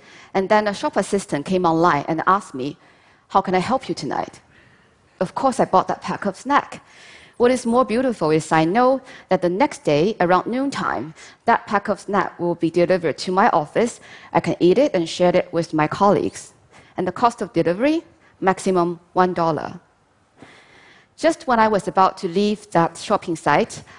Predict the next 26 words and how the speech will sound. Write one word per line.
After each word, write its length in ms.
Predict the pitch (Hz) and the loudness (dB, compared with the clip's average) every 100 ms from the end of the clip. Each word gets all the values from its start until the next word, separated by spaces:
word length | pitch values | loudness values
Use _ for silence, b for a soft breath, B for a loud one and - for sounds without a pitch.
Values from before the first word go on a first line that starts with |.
| B - | B -2
another 380 | 196 220 247 | 0 2 0
screen 300 | 247 - 202 | -2 -4 -6
popped 320 | 185 185 175 196 | -2 -2 0 0
up. 240 | - - - _ B B B _ | -2 -4 -20 _ B B B _
This 180 | 185 208 | -2 -2
time, 460 | - 151 127 185 190 _ _ _ _ _ B B B _ | -2 0 0 -4 -12 _ _ _ _ _ B B B _
it 120 | - 220 | 2 4
is 260 | 214 214 | 4 0
the 160 | - 185 | -2 0
live 320 | 185 277 370 | 4 2 2
streaming 460 | - 202 190 156 151 | -6 -8 -4 -4 -4
of 160 | 165 | -4
a 60 | 160 | -4
grassroots 500 | 202 226 226 - 202 | 0 0 0 -8 -12
celebrity 840 | - 165 175 180 175 - 98 180 b b | -4 2 2 2 -4 -6 -6 -8 b b
teaching 420 | - 220 - 208 | -4 -2 -2 -2
me 160 | 196 190 | 0 -2
how 300 | 185 202 196 | 0 2 0
to 120 | 202 | 0
wear 300 | 170 180 175 | 0 2 4
a 80 | 160 | 2
new 380 | 170 175 185 185 | 0 0 0 -2
color 340 | - 175 170 | 0 2 4
of 180 | 135 139 | 2 2
a 60 | 156 | 2
lipstick. 560 | 269 - - - - | 0 -2 -8 -8 -12